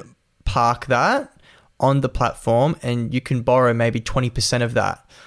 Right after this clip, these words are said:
Of course, you have to, if you don't pay it back, you can get liquidated, and there's all these sort, certain rules around it.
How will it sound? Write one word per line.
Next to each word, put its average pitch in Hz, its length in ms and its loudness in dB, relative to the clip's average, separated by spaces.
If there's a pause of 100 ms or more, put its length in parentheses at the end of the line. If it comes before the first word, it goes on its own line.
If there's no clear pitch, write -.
(140)
Of - 160 -2
course, 180 280 0
you 160 60 2
have 135 120 -4
to, 123 260 0
if - 120 -6
you 131 40 -2
don't 131 180 0
pay 123 160 2
it 110 80 -2
back, 117 300 0
you 117 60 0
can 123 140 0
get 110 200 0 (260)
liquidated, 120 540 2
and 117 80 0
there's 117 100 2
all 127 120 4
these 123 100 2
sort, 110 460 0
certain 110 320 0
rules 117 260 -2
around 110 300 -2
it. 165 260 -2